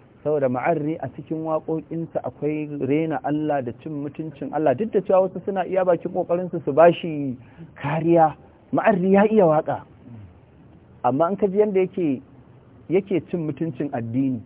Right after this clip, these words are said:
shi a wa-, a wa-, amma sai su ce maka wai ai ba a gane me yake nufi ba. To me yasa ya ƙi abin da za a gane? Tunda ya iya. Duk ƙwarewar ma'arri, ya zo ya ce maka, "Fil laziqiyyati fitnatun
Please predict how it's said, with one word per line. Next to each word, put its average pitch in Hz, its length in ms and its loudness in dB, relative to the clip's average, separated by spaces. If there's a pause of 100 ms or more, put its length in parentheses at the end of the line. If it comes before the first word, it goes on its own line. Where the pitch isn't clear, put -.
shi - 160 -6
a 165 160 6
wa-, 151 220 2
a 135 100 4
wa-, 143 200 2
amma 165 300 6
sai 262 100 0
su - 100 -12
ce 208 80 2
maka 185 220 0
wai 165 160 6
ai 180 140 6
ba 151 140 2
a 127 100 -2
gane 139 340 -4
me 113 200 -4
yake 110 220 -10
nufi 101 280 -12
ba. 101 80 -14 (380)
To 147 140 2
me 151 160 0
yasa 175 300 4
ya 147 60 0 (120)
ƙi 160 220 0
abin 135 220 0
da 120 80 -4
za 120 120 -2
a 117 120 -4
gane? 104 280 -6 (260)
Tunda 170 240 0
ya 139 220 8
iya. 143 220 0 (1200)
Duk 196 160 0
ƙwarewar 185 320 6
ma'arri, 156 440 -2 (240)
ya 165 200 10
zo 180 100 4
ya 180 140 8
ce 180 180 0
maka, 160 360 2
"Fil 143 260 0
laziqiyyati 143 840 0
fitnatun 127 640 -6